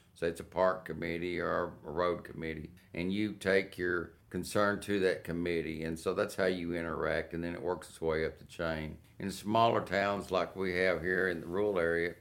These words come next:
you call your alderman, and, or you can call City Hall, and when we have a council meeting, you have a right to get up and talk.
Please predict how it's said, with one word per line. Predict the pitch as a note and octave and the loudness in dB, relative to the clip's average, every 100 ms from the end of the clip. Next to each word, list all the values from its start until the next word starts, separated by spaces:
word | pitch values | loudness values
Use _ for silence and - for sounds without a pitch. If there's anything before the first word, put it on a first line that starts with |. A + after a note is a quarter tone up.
| - | -14
you | E2+ F2 | -12 -10
call | D#2+ F#2+ A2 A2 | 0 6 8 8
your | G2 G2+ | 6 8
alderman, | G2 F#2+ F#2 G2 G#2+ - - | 8 6 2 0 -2 -6 -8
and, | E2+ F2 E2 - _ _ _ _ | -6 -6 -8 -14 _ _ _ _
or | F#2+ G#2+ G#2 | 4 6 4
you | F#2+ G2+ F#2 E2+ | 0 -4 -6 -8
can | D#2+ E2 | -6 -4
call | F2 G2 F#2+ | 4 6 6
City | - F#2+ | 2 -4
Hall, | E2 A2 A#2+ A2+ | 0 2 2 2
and | F2 | 0
when | F#2+ | -2
we | G2 F2+ | -2 2
have | F#2 | 2
a | D#2+ | 2
council | F#2+ A#2+ - F2+ | 0 0 -2 -6
meeting, | E2+ F2 F2+ F#2 - | -6 -4 -6 -12 -14
you | - A2 | -4 0
have | G2+ G#2 | 4 4
a | F2 | 4
right | F2 F#2+ G2 G2 - - _ - | 6 8 6 4 -2 -18 _ -12
to | E2+ | -2
get | F2+ | 2
up | F#2+ F2 - | 2 2 -2
and | D#2 | 0
talk. | F2+ G#2+ - - - | 2 2 0 -4 -16